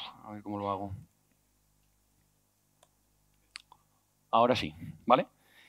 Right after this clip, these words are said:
Vamos a hacer Artillery, ¿vale? Vamos a poner esto aquí a la derecha, que si ha hecho la aplicación y luego no la enseño, pues entonces vamos a poner Artillery, ¿vale? Le vamos a decir que queremos hacer un turno rápido, que queremos simular la carga de diez mil personas. A lo mejor mi máquina le da un telenguengue, pero lo vamos a hacer, ¿vale?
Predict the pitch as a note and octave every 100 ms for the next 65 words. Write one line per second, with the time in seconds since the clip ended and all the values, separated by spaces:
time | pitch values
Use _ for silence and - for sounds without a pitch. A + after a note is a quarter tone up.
0 | _ C#3 D3+ D#3 D3+ D3+ C#3 A2 B2 -
1 | G3+ F#3 G3 F4 - - - - - -
2 | A#2 - - A2+ A#2 C3+ B2+ C3 A2+ A#2
3 | A#2+ G2+ B2+ - A#2 - _ _ _ _
4 | _ _ _ - F2 G2+ A2+ A#2 A2 A2+
5 | G#2+ A2+ A#2 G#2+ A2 A2 G#2 G#2 G#2+ F#2
6 | F2+ F#2 F2 G2+ - G2+ - _ - _
7 | - B2 C3 B2+ A#2+ - F3 D#3+ D#3 F3
8 | C3+ C#3 A#2+ B2+ - B2+ D3 B2 A#2+ A#2+
9 | B2 C#3 C3+ B2 B2 A2+ - - B2 F#3+
10 | C#3 D#3+ - B2 C3+ E3+ - C#3 C3+ D3+
11 | C#3+ E3+ _ _ _ _ _ A#2 A2+ A2
12 | D#3 D#3+ B2+ C3 C3 A#2 B2+ D3+ F3 A#2
13 | G2+ D3 B2 D#3+ G#2 G#2+ B2+ C3 C3 C3
14 | A#2+ G#2+ A#2+ A#2+ A#2 A#2 C3 C3 E3+ G#2+
15 | G2+ G#2+ G#2+ A2+ - C3 A2+ C#3